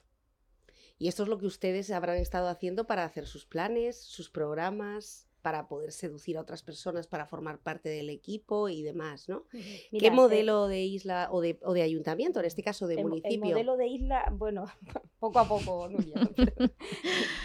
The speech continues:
Speaker 2: te cuento. Eh, esto es una cosa que va a explicar mejor, eh, Miguel Felipe, el candidato a, a la, a la, a la alcaldía. Pero él, eh, la pro-, eh, la propuesta que te-, que tiene, eh,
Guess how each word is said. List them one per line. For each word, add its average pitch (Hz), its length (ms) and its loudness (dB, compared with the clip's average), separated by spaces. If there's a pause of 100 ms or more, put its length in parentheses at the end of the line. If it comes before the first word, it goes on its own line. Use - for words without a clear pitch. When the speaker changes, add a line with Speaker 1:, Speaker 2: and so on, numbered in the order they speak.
(120)
Speaker 2:
te 190 100 -4
cuento. 202 480 -2
Eh, 185 440 -4
esto 214 260 -2
es 247 80 -4
una 233 220 -6
cosa 220 240 -8
que 214 80 -8
va 202 60 -2
a 202 40 -10
explicar 196 380 -8
mejor, 185 440 -6
eh, 185 240 -8
Miguel 185 260 -6
Felipe, 180 380 -8
el 160 100 -12
candidato 170 560 -12
a, 160 200 -14
a - 180 -16
la, 160 140 -8
a - 180 -4
la, 156 300 -8
a - 120 -8
la 170 80 -4
alcaldía. 165 400 -6 (420)
Pero 196 260 4
él, 226 260 0
eh, 185 440 2
la 175 180 0
pro-, 202 180 -8
eh, 196 120 -2
la 190 200 -2
propuesta 214 480 -4
que 233 120 -2
te-, 202 300 -2
que 190 140 -2
tiene, 214 340 0 (840)
eh, 190 260 0